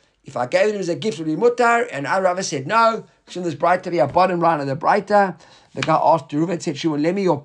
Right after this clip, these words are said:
cow." He said, "No, I can't, my cow, it's a konam." And then even said more than that, even for me to be asur, once we find that he's got more, it's asur to him. But if he dies now, he gives it him as a gift, it's mutar, which is a stira to Rava yesterday in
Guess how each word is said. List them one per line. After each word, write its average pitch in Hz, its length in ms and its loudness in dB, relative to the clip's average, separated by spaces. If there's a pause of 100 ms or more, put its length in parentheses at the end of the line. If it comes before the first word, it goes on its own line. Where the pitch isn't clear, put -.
(140)
cow." 190 280 2
He 170 80 0
said, 139 220 -6
"No, 147 120 -2
I 143 220 -2
can't, 185 220 -2
my 170 120 -2
cow, 170 160 0
it's - 120 -4
a 135 60 -4
konam." 190 540 0 (460)
And 147 120 0
then 180 80 0
even 180 240 -4
said 165 180 -2
more 185 220 0
than 185 160 -2
that, 180 260 0
even 170 160 -2
for 143 140 -2
me 196 80 2
to 196 100 -2
be 185 80 -2
asur, 175 540 0 (340)
once 185 280 -2
we 175 80 -2
find 170 400 0
that 160 120 -2
he's 147 160 -4
got 175 260 0
more, 170 200 2
it's 165 100 -4
asur 185 300 -4
to 156 80 -4
him. 190 200 -2
But 151 120 -2
if 147 100 -2
he 147 140 -4
dies 196 320 2
now, 170 240 2
he 151 80 -6
gives 180 160 -6
it 190 40 -6
him 196 60 -4
as 190 80 -2
a 196 60 0
gift, 262 300 0 (240)
it's 165 160 0
mutar, 208 500 2
which 190 140 -8
is 143 60 -4
a 165 40 0
stira 226 540 -4
to 160 100 -6
Rava 156 300 0
yesterday 139 720 -6 (340)
in 147 320 -6